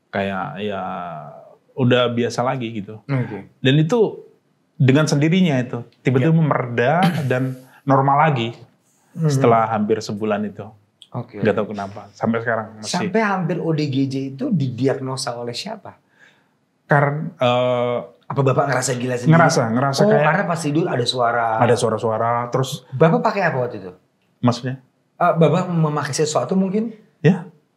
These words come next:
Speaker 2: Bapak mungkin memakai apa? Ah, hingga muncul suara?
Speaker 1: Enggak.
Speaker 2: Enggak.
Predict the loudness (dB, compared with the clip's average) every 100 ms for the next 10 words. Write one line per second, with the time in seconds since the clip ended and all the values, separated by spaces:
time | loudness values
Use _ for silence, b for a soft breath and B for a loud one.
0 | _ -2 2 4 2 0 -2 -2 -2 -4
1 | -4 -4 -4 -4 -10 -20 _ _ _ -20
2 | _ _ -2 2 4 2 2 -10 -20 _
3 | _ _ -4 2 2 2 0 0 2 0
4 | 0 -4 -4 0 2 2 0 -10 _ _
5 | _ _ _ _ _ _ -4 -2 -2 -4
6 | -4 -4 -4